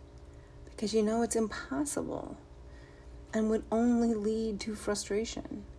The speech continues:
Attempting to control other people has the same effect. To deal with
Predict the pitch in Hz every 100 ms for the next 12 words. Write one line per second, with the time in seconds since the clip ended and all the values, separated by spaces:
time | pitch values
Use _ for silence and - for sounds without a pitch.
0 | - 214 208 - 277 294 - 320 285 277
1 | 226 - 208 202 - 196 190 - - 180
2 | 196 196 - 196 185 - - - 190 190
3 | 202 202 202 - - 208 - 165 - -
4 | - - - - - - - - - -
5 | - - 208 233 254 277